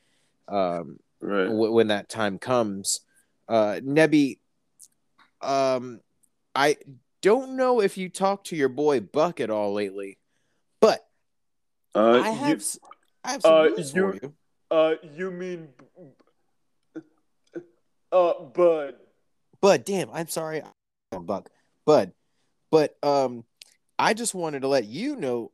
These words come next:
Speaker 1: from some news that I read, uh, and I thought was pretty cool. It was Lio Rush is determined to become the first black A E W world champion.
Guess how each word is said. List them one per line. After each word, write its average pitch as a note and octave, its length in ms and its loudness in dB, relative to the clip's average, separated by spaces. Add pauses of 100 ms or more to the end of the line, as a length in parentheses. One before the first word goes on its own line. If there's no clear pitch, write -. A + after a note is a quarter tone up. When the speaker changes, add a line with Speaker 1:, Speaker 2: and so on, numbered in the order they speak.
(120)
Speaker 1:
from C3 280 -4
some C3 320 -4
news D4 340 -2
that B2+ 140 4
I A2+ 100 2
read, A2 440 0 (460)
uh, A2 380 -2
and C3+ 140 -6
I C#3 180 0
thought G#2+ 340 -6 (260)
was A#2+ 220 -6
pretty G#2 480 -6
cool. A#2 1400 -4 (460)
It C3+ 240 -4
was B2 800 4
Lio G#3 380 4
Rush F3+ 600 0 (340)
is D3+ 200 -2
determined C#3+ 840 -4 (400)
to D#3 100 2
become C#3+ 640 -2 (260)
the C#3 120 4
first F3 640 2 (120)
black C#3 600 -2 (200)
A D#3+ 420 -6 (120)
E C#3 300 -8
W C3 500 -2
world A2+ 460 -4
champion. F#2 640 -10